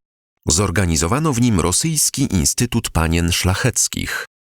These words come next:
szkołę kształcącą panny z możnych rodów.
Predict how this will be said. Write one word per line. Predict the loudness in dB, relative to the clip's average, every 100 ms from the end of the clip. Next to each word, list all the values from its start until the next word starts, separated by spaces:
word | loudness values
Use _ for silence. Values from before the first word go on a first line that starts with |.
| _
szkołę | -4 -2 -2 0 -2
kształcącą | -2 0 0 0 0 0 0 0 0
panny | 0 2 2 2 2 0 0
z | 0
możnych | 0 0 0 0 0
rodów. | -2 -2 -6 -6 -8